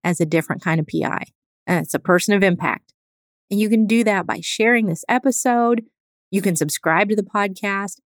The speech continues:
You can help others find out about the podcast by giving a nice review with a five-star rating. And if you want some practical safety tips for your personal safety, for your spiritual safety, you can check out my book,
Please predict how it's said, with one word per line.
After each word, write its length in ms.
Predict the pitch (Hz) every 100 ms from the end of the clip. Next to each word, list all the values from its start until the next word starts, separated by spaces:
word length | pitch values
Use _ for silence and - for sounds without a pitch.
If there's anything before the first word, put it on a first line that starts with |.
| _ _ -
You 80 | 196
can 120 | 190
help 240 | 202 262
others 340 | 226 240 254 -
find 240 | 180 175
out 240 | 185 208 -
about 340 | 190 - 185
the 80 | 233
podcast 600 | 233 233 233 240 233 247 -
by 140 | 175
giving 260 | 170 180 165
a 40 |
nice 300 | 160 202 -
review 320 | 202 185 190
with 140 | 214 175
a 60 |
five-star 520 | - 180 190 - 180
rating. 440 | 175 175 196 214 226 _ _ _ _ _ _
And 180 | 202 208 -
if 200 | 311 330
you 140 | 349
want 320 | 285 240 233
some 180 | - 190
practical 720 | - 196 202 - 208 208 208
safety 600 | 202 - 185 196 - 156 -
tips 460 | - 247 - - - _ _ _
for 320 | - - 180 170
your 160 | 156
personal 440 | - 233 240 233 220
safety, 420 | - 214 220 214
for 160 | -
your 120 | 170 160
spiritual 500 | - 196 202 - 208
safety, 500 | 202 208 - 196 - _ _ _
you 80 | 202
can 160 | 185 175
check 260 | - 208
out 160 | 226 208
my 160 | 175 160
book, 440 | 156 190 247 -